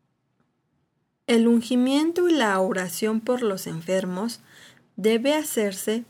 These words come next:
poniéndole las manos en la cabeza. Hechos veintiocho,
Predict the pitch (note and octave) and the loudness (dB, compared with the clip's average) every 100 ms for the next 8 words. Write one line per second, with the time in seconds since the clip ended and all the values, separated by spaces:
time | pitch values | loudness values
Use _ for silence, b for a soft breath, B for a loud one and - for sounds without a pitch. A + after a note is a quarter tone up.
0 | - G3+ G3+ G#3+ A3+ B3+ D4 D4 C4 F#3+ | -6 -4 0 0 0 0 0 0 0 -2
1 | F#3 G3 F#3+ F#3 F#3 F#3 F#3 F#3 F#3 G3+ | -4 -4 -4 -4 -6 -8 -8 -8 -6 -4
2 | G3+ B3+ B3 F#3 - _ _ _ _ _ | 0 0 -2 -8 -10 _ _ _ _ _
3 | _ _ _ _ _ - F#3+ F#3+ - B3+ | _ _ _ _ _ -6 -4 -2 0 0
4 | F4 - - _ _ _ - E3+ E3+ F3 | -2 -10 -20 _ _ _ -12 -10 -10 -8
5 | A3 A#3 B3 B3+ C4+ C4+ | 0 0 0 0 -2 -2